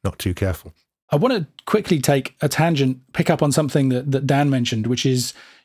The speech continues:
Speaker 2: you know, this distinction between distortion and saturation. I mean, technically speaking, any kind of saturation is a distortion, but very often we use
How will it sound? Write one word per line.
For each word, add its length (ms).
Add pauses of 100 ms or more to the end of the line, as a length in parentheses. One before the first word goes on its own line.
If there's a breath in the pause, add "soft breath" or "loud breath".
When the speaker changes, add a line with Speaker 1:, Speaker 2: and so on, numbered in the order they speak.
Speaker 2:
you 80
know, 80
this 240
distinction 680
between 640 (640 soft breath)
distortion 760 (120)
and 160
saturation. 840 (600)
I 40
mean, 140 (120)
technically 420
speaking, 420
any 280
kind 200
of 60
saturation 720 (180)
is 200
a 60
distortion, 640 (420 soft breath)
but 200
very 240
often 220
we 100
use 440